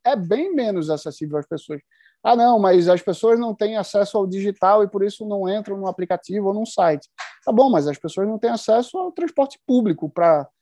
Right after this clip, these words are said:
pra poder ir nessa audiência pública e participar. Então, sempre existiu barreira. Aí, tirando esse lado de participação e agora trazendo pro lado do governo digital,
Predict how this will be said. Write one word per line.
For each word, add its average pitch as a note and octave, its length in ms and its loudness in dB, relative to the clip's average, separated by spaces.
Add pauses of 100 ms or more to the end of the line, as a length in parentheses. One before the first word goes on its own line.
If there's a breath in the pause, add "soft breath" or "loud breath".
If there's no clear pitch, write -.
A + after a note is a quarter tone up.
(240)
pra F3+ 140 4
poder F3 420 4
ir E3 60 0
nessa E3+ 260 -2
audiência D#3+ 380 -4
pública D3+ 380 -4
e D3 40 -2
participar. D#3 540 -2
Então, G#3 280 -2 (260)
sempre C#4 800 2
existiu G3 600 -2
barreira. C#3+ 680 0
Aí, D#3 420 4 (240)
tirando F#3+ 360 4
esse F3+ 140 0
lado E3+ 120 2
de D#3+ 60 -8
participação D#3 500 -2
e D3+ 40 -2
agora D3+ 260 -2
trazendo D#3 300 -6
pro D#3+ 100 -8
lado D#3 140 0
do D#3 60 -8
governo D#3+ 220 -2
digital, F#3 380 0